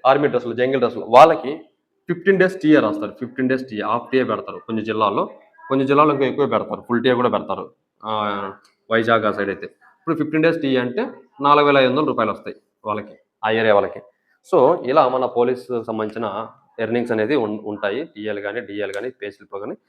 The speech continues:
శాలరీస్ కానీ, ఏదైనా కూడా. ఇంకా ఏమైనా మీకు డౌట్స్ ఉంటే, ఇంకా వేరే ఉన్నాయి, ఆక్టోపస్ ఎంత శాలరీ వస్తది? ఇప్పుడు ఆక్టోపస్కు సేమ్, ఇప్పుడు నేను చెప్పిన పే స్లిప్ లాగే ఉంటది. ఇంకోటి గుర్తుపెట్టుకుని, ఆక్టోపస్కి వెళ్ళిన వాళ్ళకి ఫిఫ్టీ పర్సెంట్ అలవెన్స్ ఇస్తారు బేసిక్‌లో. ఇప్పుడు నేను హెచ్ఆర్ఏ, ఇప్పుడు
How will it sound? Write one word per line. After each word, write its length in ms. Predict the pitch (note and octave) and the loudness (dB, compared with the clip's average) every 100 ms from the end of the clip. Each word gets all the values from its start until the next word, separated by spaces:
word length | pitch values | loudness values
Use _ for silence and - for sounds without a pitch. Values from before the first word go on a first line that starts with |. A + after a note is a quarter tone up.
| _ _ | _ _
శాలరీస్ 280 | A2+ A2 A2 | -2 0 -2
కానీ, 100 | B2 | -4
ఏదైనా 220 | G#2 G#2 | -4 -6
కూడా. 100 | G2 - _ _ B2+ | -10 -14 _ _ -4
ఇంకా 140 | C#3 C#3+ | 2 4
ఏమైనా 180 | C#3 D3 | 2 0
మీకు 160 | C3+ A2+ | -2 -2
డౌట్స్ 260 | A#2 A#2+ A#2 | -2 -2 -6
ఉంటే, 220 | G#2+ G#2+ G#2 _ _ _ - | -6 -6 -6 _ _ _ -8
ఇంకా 140 | A#2 | -2
వేరే 220 | F3+ F#3 C3+ | 0 2 2
ఉన్నాయి, 240 | B2 A#2+ B2+ - A2+ | 2 0 -2 0 0
ఆక్టోపస్ 340 | G#2+ G#2+ A2 G#2+ | 0 -6 -6 -8
ఎంత 100 | G#2+ | -2
శాలరీ 180 | G#2+ G#2 | 0 0
వస్తది? 180 | G2+ G#2+ - _ | -6 -14 -20 _
ఇప్పుడు 160 | - A2+ | 4 4
ఆక్టోపస్కు 600 | - C#3 C#3 C#3 - E3+ - - _ _ _ - | 4 2 0 -2 -2 -2 -2 -12 _ _ _ 4
సేమ్, 220 | D#3 C#3+ F2 - _ _ _ _ - | 6 4 -2 -16 _ _ _ _ -14
ఇప్పుడు 140 | A2+ | -6
నేను 80 | A#2 | -4
చెప్పిన 160 | B2 D3+ | -2 0
పే 80 | C#3 | 0
స్లిప్ 420 | C3+ C#3+ C#3 C3+ C3 | -2 -2 -2 2 4
లాగే 160 | C3 C#3+ | 4 2
ఉంటది. 200 | A2 E3 - - _ - | -2 -4 -6 -12 _ -4
ఇంకోటి 220 | D3+ D3 | 0 0
గుర్తుపెట్టుకుని, 360 | C#3+ D3+ D3 B2+ | 0 -2 0 0
ఆక్టోపస్కి 380 | C3+ A#2+ C3+ - | 2 -2 -4 -4
వెళ్ళిన 160 | A2+ A2+ | -4 -2
వాళ్ళకి 240 | G#2 G2+ A3+ A#3+ _ _ _ - | -4 -4 -8 -8 _ _ _ -8
ఫిఫ్టీ 240 | G#3 A#3+ A3+ | -6 -6 2
పర్సెంట్ 360 | - - G#2+ G2+ | 2 2 -4 0
అలవెన్స్ 260 | G#2 A#2 A#2 | 0 -2 -8
ఇస్తారు 240 | - F#2+ F2+ B2+ | -14 -16 -6 2
బేసిక్‌లో. 440 | C#3+ C#3+ - G2+ - - | 2 2 -6 -10 -10 -12
ఇప్పుడు 160 | A2+ | -4
నేను 120 | A2 G#2+ A2+ | -2 -2 -4
హెచ్ఆర్ఏ, 380 | - C3+ C3+ C3+ C#3 - _ _ _ _ - A#2 | 2 2 4 2 0 -8 _ _ _ _ -14 -8
ఇప్పుడు 180 | A2+ | -4